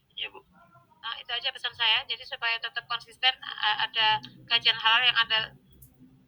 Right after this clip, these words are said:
Speaker 2: bahas ya, Anda lakukan juga dalam tugas akhir. Baik, saya kira itu, Amir, tinggal dilengkapi saja ini ya, tulisannya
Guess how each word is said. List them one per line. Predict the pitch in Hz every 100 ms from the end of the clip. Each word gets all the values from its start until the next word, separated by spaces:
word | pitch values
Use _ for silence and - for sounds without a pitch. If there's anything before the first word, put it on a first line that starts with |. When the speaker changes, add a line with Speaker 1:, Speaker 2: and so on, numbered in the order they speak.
| -
Speaker 2:
bahas | 208 220 240 -
ya, | 190 -
Anda | 220 208 208 - - - - - -
lakukan | 214 208 - 226 -
juga | 214 -
dalam | - 196 - _ _ _ _ _ - -
tugas | 208 196
akhir. | 196 196 180 - _ _ - - - _
Baik, | - 233 254 - _ _ _ _
saya | - 247
kira | 285 302
itu, | 285 330 330 -
Amir, | 269 285 311 -
tinggal | 277 269 269
dilengkapi | 277 269 262 262 - _ _ _ - 277 277 277 294
saja | 294 285 285 285
ini | 262
ya, | 226 269 - _ _ _ _ _ _ _ _
tulisannya | - 254 254 240